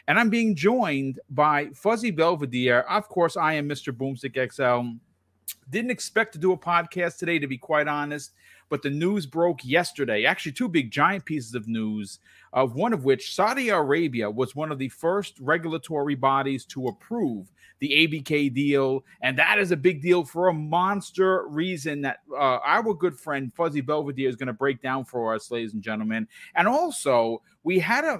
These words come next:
a very auspicious tweet come from a very, uh, known,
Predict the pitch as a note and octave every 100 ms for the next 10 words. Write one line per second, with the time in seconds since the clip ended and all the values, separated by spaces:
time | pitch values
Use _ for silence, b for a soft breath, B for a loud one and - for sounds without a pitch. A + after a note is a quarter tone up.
0 | D3 B2+ A2 C4+ F4+ D4+ A#3+ - D#3 -
1 | - G#3 A3+ G#3 F#3+ - - - F3 D3
2 | - - - b b b - F3 A3+ G3+
3 | F#3 D#3+ A#2+ A2 F3 A#3 A#3+ F#3+ F3+ D#3+
4 | D3 C#3 C#3 D#3 E3+ F3 E3+